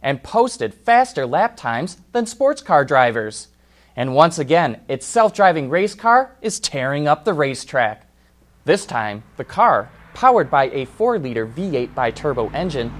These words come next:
set record lap times at the Fast Park Motor Racetrack in Spain. The company says it's using what it learns out on the racetrack to develop self-driving systems for its production cars.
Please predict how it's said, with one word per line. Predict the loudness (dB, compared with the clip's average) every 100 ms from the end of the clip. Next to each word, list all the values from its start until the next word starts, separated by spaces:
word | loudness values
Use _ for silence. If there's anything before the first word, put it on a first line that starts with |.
| -14 -16
set | -4 -2 0
record | -2 -2 0
lap | 0 0
times | -4 -8 -6 -6
at | -6
the | -8
Fast | -4 0 0 -2
Park | -6 -4 -4
Motor | -6 -4 -4
Racetrack | -4 -8 -6 -4 -4
in | -6
Spain. | -12 -4 -4 -2 -8 -14 _ _ _ _ -12
The |
company | -4 -4 -2 -6
says | 0 0 2
it's | -4 -6
using | -4 -4 -2
what | -2
it | -2
learns | -2 -4 2
out | 4 4
on | 0
the | -2
racetrack | -2 -4 -4 -4 -2 -2 -6 -18
to | -8
develop | -4 2 4 4 0
self-driving | 0 -2 2 0 0 -4
systems | -6 -4 -4 -2 -4 -4 -12 -18 -20 -16 -2
for | -2
its | -2
production | -6 0 0 0 -6 -8
cars. | -2 0 -2 -8 -12